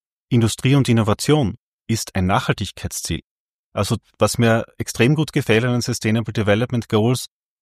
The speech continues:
ist, dass sie ein sehr breites Bild von Nachhaltigkeit zeichnen.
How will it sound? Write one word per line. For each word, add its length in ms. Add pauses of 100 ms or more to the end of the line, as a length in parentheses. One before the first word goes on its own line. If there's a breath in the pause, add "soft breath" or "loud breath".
ist, 220
dass 160
sie 80
ein 80
sehr 160
breites 500
Bild 220
von 160
Nachhaltigkeit 680
zeichnen. 380